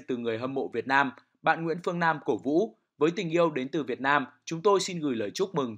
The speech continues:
tới đội tuyển Thái Lan." Cổ động viên Đức Trường khen ngợi: "Đội tuyển quốc gia Thái Lan xứng đáng giành chiến thắng. Thật tuyệt vời khi các đội bóng ở Đông Nam Á giành chiến thắng ở giải đấu châu lục." Người bạn Thái Lan thật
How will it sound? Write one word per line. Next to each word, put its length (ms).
tới 160
đội 180
tuyển 200
Thái 140
Lan." 260
Cổ 120
động 160
viên 160
Đức 180
Trường 260
khen 220
ngợi: 200
"Đội 200
tuyển 160
quốc 160
gia 180
Thái 160
Lan 240
xứng 240
đáng 240
giành 200
chiến 180
thắng. 260
Thật 160
tuyệt 180
vời 260
khi 80
các 180
đội 120
bóng 240
ở 140
Đông 180
Nam 120
Á 280
giành 200
chiến 180
thắng 220
ở 160
giải 160
đấu 200
châu 120
lục." 180
Người 140
bạn 200
Thái 120
Lan 280
thật 120